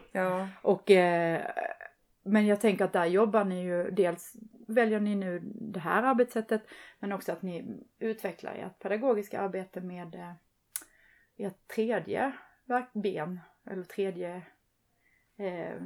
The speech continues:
Speaker 2: hus, <laughs> eller vad man ska
Speaker 1: Ja,
Speaker 2: säga.
Speaker 1: barnens sovhus.
Speaker 2: Ja,
Speaker 1: Ja.
Speaker 2: så att ni är ju ändå inne på någonting där, kan jag ana,
Speaker 1: Ja.
Speaker 2: eller hur, eh?
Speaker 1: Nej, men det är ju också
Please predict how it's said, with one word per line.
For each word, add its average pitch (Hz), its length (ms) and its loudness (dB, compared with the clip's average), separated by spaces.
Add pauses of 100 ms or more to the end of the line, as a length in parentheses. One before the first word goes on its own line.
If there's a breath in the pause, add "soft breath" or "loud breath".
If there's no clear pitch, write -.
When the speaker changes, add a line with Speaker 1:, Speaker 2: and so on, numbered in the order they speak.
(140)
Speaker 2:
hus, - 360 0
<laughs> - 0 -
eller 220 120 8
vad 220 100 10
man 240 100 8
ska 214 100 2
Speaker 1:
Ja, 208 140 8
Speaker 2:
säga. 208 380 8 (240)
Speaker 1:
barnens 208 320 6
sovhus. 185 520 -2
Speaker 2:
Ja, 226 80 6
Speaker 1:
Ja. 226 640 6
Speaker 2:
så 254 120 8
att 247 80 6
ni 247 140 8
är 247 100 8
ju 247 120 6
ändå 240 380 6
inne 247 440 2
på 320 120 -6
någonting 262 400 2
där, 185 420 4
kan 208 180 0
jag 202 160 0
ana, 214 640 4
Speaker 1:
Ja. 226 420 12
Speaker 2:
eller 247 100 4
hur, 277 320 4
eh? 247 240 6 (800 loud breath)
Speaker 1:
Nej, 214 240 2
men 226 240 6 (420)
det 240 80 2
är 233 100 8
ju 240 80 6
också 190 600 6